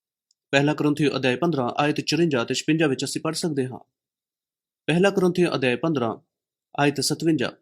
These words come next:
ਪਰਮੇਸ਼ਵਰ ਦਾ ਧੰਨਵਾਦ ਹੋਵੇ ਜੋ ਸਾਨੂੰ ਸਾਡੇ ਪ੍ਰਭੂ ਯੀਸ਼ੂ ਮਸੀਹ ਦੇ ਦੁਆਰਾ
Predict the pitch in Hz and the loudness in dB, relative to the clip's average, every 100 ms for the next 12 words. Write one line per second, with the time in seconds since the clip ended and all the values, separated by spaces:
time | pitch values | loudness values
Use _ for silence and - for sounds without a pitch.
0 | - 123 147 156 185 160 165 131 143 156 | -8 -2 -2 0 0 0 -2 -2 0 -2
1 | 147 139 139 127 139 147 143 127 120 - | 0 2 2 2 0 2 0 0 -2 -8
2 | _ _ _ _ _ _ _ _ - 156 | _ _ _ _ _ _ _ _ 0 2
3 | 151 139 143 135 151 151 143 180 170 127 | 2 2 2 2 2 0 0 0 2 2
4 | 127 147 113 117 | 2 0 0 -4